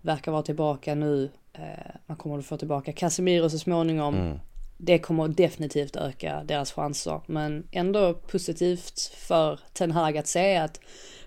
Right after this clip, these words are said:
Speaker 1: Bruno Fernandes kan axla den typen av rollen som han gjorde i den här matchen. Sen är ju frågan om han kan göra det mot bättre motstånd, men, eh, här fungerade det väldigt bra i alla fall.
Speaker 2: Mm.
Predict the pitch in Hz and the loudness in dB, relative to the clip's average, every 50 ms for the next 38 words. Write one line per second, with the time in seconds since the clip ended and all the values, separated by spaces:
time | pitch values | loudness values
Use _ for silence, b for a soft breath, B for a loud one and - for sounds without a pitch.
0 | B - 226 220 208 180 - 190 185 185 175 160 156 170 190 185 - 190 175 165 | B 4 6 6 6 6 4 4 4 4 4 4 4 2 2 0 0 0 0 2
1 | 170 170 - - - - 180 170 185 185 165 156 175 165 160 - 170 151 156 160 | 0 -2 -2 -2 -2 0 2 2 2 2 2 2 0 -2 -2 -2 -2 -2 0 2
2 | 160 151 143 139 151 160 160 - 165 160 165 165 160 160 156 151 165 165 170 165 | 2 2 2 2 0 -2 -4 -4 -2 0 0 2 2 2 2 2 2 2 2 2
3 | 160 156 143 - - - - 151 - - 165 156 160 165 165 - - 185 170 160 | 2 0 -2 -4 -8 -10 -8 -6 -4 -2 -2 0 0 0 -2 -2 0 0 0 0
4 | 156 151 147 143 143 147 147 143 - 156 156 151 147 147 147 151 151 143 143 147 | 0 -2 -2 -2 -2 -2 -4 -4 -2 -2 0 0 2 2 0 0 0 0 -2 -4
5 | 147 - - B B B B B B B B B 175 196 196 - - - - 208 | -6 -8 -12 B B B B B B B B B 6 6 6 6 6 0 4 4
6 | 196 190 208 208 196 - - - - 147 - - 156 151 156 156 151 151 151 147 | 6 8 8 6 4 2 -2 -4 -2 -2 0 0 0 0 0 0 2 0 0 0
7 | 147 147 147 143 208 254 277 262 - - - 226 214 - 196 185 180 175 175 175 | 0 -2 0 2 2 0 0 0 -4 -2 0 2 4 4 4 4 4 4 4 4
8 | 175 175 - - 175 190 180 175 175 - - - - - - - - - - - | 2 0 -4 -4 0 2 2 2 2 -2 -2 -4 -4 -2 -4 -6 -6 -8 -10 -12
9 | - - - - - - - - - - - | -16 -16 -18 -18 -20 -16 -12 -10 -10 -10 -10